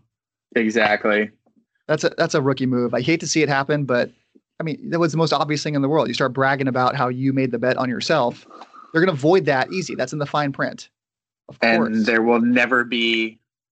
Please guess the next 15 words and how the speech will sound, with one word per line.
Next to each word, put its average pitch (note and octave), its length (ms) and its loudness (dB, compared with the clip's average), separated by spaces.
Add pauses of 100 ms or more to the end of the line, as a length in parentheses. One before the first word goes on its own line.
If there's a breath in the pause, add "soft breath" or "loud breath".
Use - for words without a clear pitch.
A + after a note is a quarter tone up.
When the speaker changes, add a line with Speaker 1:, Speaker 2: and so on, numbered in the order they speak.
Speaker 1:
another G#2+ 480 0
Speaker 2:
Nope. G#2+ 140 -6 (540)
Speaker 1:
prop A2+ 320 -2
bet G#2+ 200 -2
like G2+ 180 -10
that G2 200 -4
again. D#2+ 380 -14 (260)
Speaker 2:
It'll D3+ 160 2
never D3 200 2
happen C3 260 0
again, - 400 -4
which - 120 -12
is - 80 -10
too - 120 -8
bad. - 160 -16